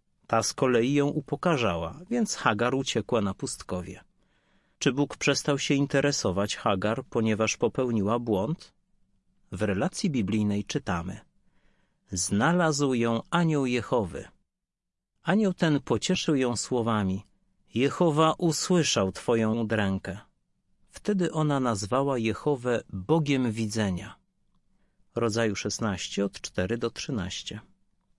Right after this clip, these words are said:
Bóg widzenia przygląda się również tobie. Zilustrujmy to przykładem. Kochająca matka poświęca szczególną uwagę swym małym dzieciom. Im dziecko jest młodsze,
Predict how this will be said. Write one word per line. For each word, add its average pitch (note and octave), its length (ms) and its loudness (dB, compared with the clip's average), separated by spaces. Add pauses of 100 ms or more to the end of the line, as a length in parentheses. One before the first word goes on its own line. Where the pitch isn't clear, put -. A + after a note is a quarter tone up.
(1040)
Bóg C#3+ 340 0
widzenia A2 840 0
przygląda A#2+ 600 2
się B2+ 240 0
również G#2 420 -2
tobie. A#2+ 440 -4 (760)
Zilustrujmy D3+ 760 0
to B2+ 140 -4
przykładem. G#2 720 -4 (840)
Kochająca C3 720 2
matka C3 420 0
poświęca D#3+ 640 0
szczególną C#3+ 640 0
uwagę A#2+ 480 -2
swym A2+ 360 0
małym G#2+ 380 0
dzieciom. G2+ 480 -4 (360)
Im F3+ 160 2
dziecko B2+ 360 -2
jest A#2+ 220 0
młodsze, B2 580 -2